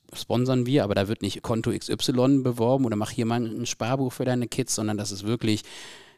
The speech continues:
Ja, da wird auch ein Centerpark-Gutschein nachher ausgelobt. Also da ist wirklich ein Win-Win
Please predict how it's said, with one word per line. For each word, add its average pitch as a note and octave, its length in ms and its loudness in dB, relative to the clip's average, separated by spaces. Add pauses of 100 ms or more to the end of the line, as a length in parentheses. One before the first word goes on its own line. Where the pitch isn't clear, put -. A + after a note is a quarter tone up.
(120)
Ja, A2 160 0
da G#2 140 2
wird G#2+ 120 0
auch G2+ 100 -4
ein G2 80 -2
Centerpark-Gutschein B2 960 2
nachher A2+ 300 0
ausgelobt. B2 400 0
Also A2+ 160 0
da G#2+ 100 0
ist - 160 -2
wirklich A#2 300 0
ein G#2 180 0
Win-Win B2+ 580 4